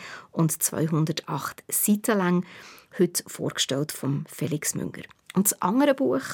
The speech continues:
das wir heute auf dem Tisch haben, das heisst Aqua Alta von der Isabel Otissier. Die Annette König hat es heute mitgebracht. Danke, Annette und Felix,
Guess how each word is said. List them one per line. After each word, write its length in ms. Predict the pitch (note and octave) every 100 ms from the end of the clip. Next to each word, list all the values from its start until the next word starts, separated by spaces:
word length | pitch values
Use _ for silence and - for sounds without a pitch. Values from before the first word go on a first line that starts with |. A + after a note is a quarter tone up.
| -
das 120 | G3+
wir 140 | G3
heute 200 | G#3+ G#3
auf 60 | G#3
dem 120 | G3+
Tisch 280 | G3+ G#3 -
haben, 220 | F#3 F#3+
das 180 | F#3+ -
heisst 380 | D3+ E3 - - - - -
Aqua 420 | D#3+ - - D#3 -
Alta 720 | C3 F#3 C4 A3+ A3 B3+ -
von 220 | - F3+
der 120 | F#3+ -
Isabel 440 | F#3 D#3+ F#3 F#3
Otissier. 680 | G3 F#3 A3+ G3+ - A3 G3
Die 480 | - - - - -
Annette 360 | F3+ F3 -
König 420 | - - A2 A2+ D3+
hat 140 | -
es 120 | -
heute 260 | - - -
mitgebracht. 640 | - - - - - - _ -
Danke, 480 | G#3 G#3 - C4 C#4 -
Annette 340 | G3 G3 G3+
und 120 | G3
Felix, 420 | - F3+ F#3 -